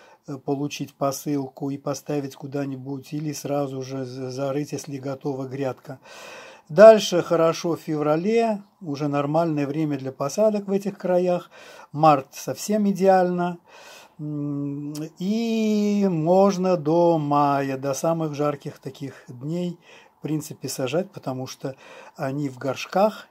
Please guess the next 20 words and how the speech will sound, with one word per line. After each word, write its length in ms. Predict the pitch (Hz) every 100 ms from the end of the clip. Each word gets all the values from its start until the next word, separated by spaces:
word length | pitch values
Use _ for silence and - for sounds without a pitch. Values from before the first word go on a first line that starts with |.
| _ _ - - _ 151
Э, 420 | 160 135 135 127
здесь 460 | 127 123 151 143 -
они 200 | 139 139
в 80 | 123
горшках 640 | 143 135 - 143 127 -
ещё 220 | 123 147
не, 220 | 131 139
не 400 | 147 143 143 143
сильно 400 | 143 156 143 135
проросли 760 | - 135 131 131 135 185 226 262 - - - - -
в 40 |
Москве, 580 | 185 190 190 185 190 190
в 200 | 170 156
нашем 340 | 170 175 180 165
питомнике 540 | 165 180 165 160 170
книженики. 800 | 156 165 156 165 160 147 165 156 - - - - - -
И 200 | 151 143
поэтому 540 | - 151 190 202 170
можно 320 | 143 156 165
сажать 500 | 151 143 127 143 156